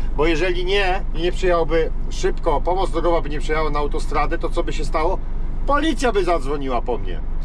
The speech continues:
I wtedy byłoby holowanie, tak jak źle zaparkowanego samochodu. Niedziela i tak by z pięćset euro zapłaciła. Także tylko by ją odholowali od razu z autostrady na pierwszy wolny parking, a tak pod warsztat.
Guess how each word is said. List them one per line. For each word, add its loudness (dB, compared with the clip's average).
I 0
wtedy 2
byłoby 0
holowanie, 0
tak -2
jak 0
źle 0
zaparkowanego 0
samochodu. 0
Niedziela 2
i -6
tak 0
by -4
z -6
pięćset -2
euro 0
zapłaciła. 0
Także 0
tylko 0
by 4
ją 0
odholowali 0
od 0
razu 2
z 0
autostrady 0
na 0
pierwszy 0
wolny 0
parking, 0
a 0
tak 2
pod 0
warsztat. -2